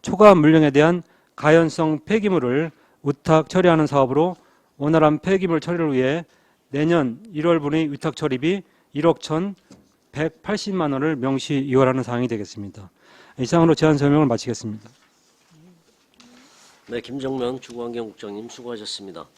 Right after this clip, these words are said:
Speaker 2: 전문위원 검토 보고는 기배부된 검토 보고서로 가름하고 질의 답변을 실시하도록 하겠습니다.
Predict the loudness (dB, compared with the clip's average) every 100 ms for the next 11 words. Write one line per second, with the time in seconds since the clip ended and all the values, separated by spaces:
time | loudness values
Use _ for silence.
0 | _ _ -20 -14 -10 -10 -10 -12 -16 -14
1 | -10 -10 -10 -14 -18 -14 -14 -14 -12 -12
2 | -12 _ _ _ _ _ -20 -18 -16 -16
3 | -14 -14 -14 -16 -16 -14 -14 -14 -16 -18
4 | _ -20 -18 -16 -16 -14 -12 -12 -14 -14
5 | -12 -12 -14 -16 -14 -14 -14 -18 -20 -20